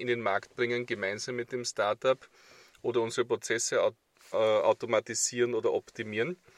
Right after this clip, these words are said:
Äh, sollte es nichts werden, dann, ja, wie gesagt, abgekapseltes Risiko. Ähm, typischerweise werden solche Entscheidungen an einem Pitch Day getroffen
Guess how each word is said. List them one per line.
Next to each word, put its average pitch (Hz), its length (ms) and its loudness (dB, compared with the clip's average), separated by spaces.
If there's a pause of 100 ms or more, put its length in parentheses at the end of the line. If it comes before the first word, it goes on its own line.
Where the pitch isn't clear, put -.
(500)
Äh, 120 240 2
sollte 131 260 4
es 123 100 -4
nichts 147 340 -8
werden, 127 420 4
dann, 113 400 -4
ja, 95 240 -6
wie 110 80 -20
gesagt, - 420 -4
abgekapseltes 104 1040 -6
Risiko. 104 560 -10 (1300)
Ähm, 127 500 2
typischerweise 156 800 2
werden 131 280 4
solche 131 340 -2
Entscheidungen 131 800 0
an 120 180 0
einem 113 260 -2 (140)
Pitch - 560 -4
Day 95 320 -2 (140)
getroffen 123 760 -2